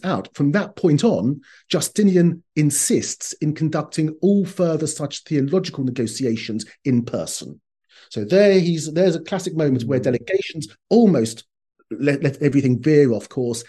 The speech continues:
Speaker 1: and he never makes that mistake again. I think then beyond the world of the court, he attempts to ensure the delegation of power to provincial governors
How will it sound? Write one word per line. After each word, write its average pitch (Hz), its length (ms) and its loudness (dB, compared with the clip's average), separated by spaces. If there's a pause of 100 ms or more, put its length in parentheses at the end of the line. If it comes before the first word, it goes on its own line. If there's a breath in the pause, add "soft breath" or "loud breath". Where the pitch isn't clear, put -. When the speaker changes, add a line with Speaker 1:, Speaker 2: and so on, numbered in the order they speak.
(140 loud breath)
Speaker 1:
and 131 100 -2
he 131 100 0
never 131 280 2
makes 117 240 0
that - 140 -8
mistake 90 400 -10 (120)
again. 82 380 -12 (920)
I 131 60 -4
think 226 120 4
then 175 140 6
beyond 175 260 4
the 151 60 4
world 147 200 2
of 120 60 -8
the 117 60 -6
court, 175 480 -2
he 156 80 -4
attempts 175 300 -4
to 156 100 -4
ensure 160 340 0
the 147 60 -4
delegation 151 500 -4
of 147 100 -8
power 151 300 -4
to 143 80 -12
provincial 147 320 -6
governors 143 420 -2